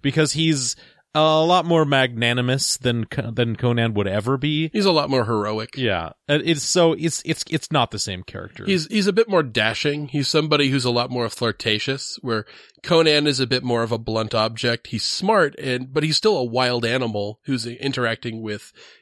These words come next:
Speaker 2: people in cities, where Kalidor is much more of a cultured guy who's the lord of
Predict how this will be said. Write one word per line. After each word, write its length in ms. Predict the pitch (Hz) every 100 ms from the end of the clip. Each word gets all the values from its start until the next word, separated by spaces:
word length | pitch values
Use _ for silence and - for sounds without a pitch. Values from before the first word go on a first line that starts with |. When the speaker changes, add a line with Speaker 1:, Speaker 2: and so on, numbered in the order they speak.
| -
Speaker 2:
people 300 | 160 123 117
in 120 | 101
cities, 480 | - 160 117 98 -
where 240 | 120 110 - - _ -
Kalidor 520 | 214 233 214 180 165
is 200 | 139 135
much 260 | 139 135
more 220 | 143 131 123
of 80 |
a 60 | 110
cultured 520 | - 131 120 - 110
guy 420 | 107 120 110 107 95
who's 320 | 120 117 -
the 140 | 135
lord 380 | 135 123 120 131
of 260 | 120 113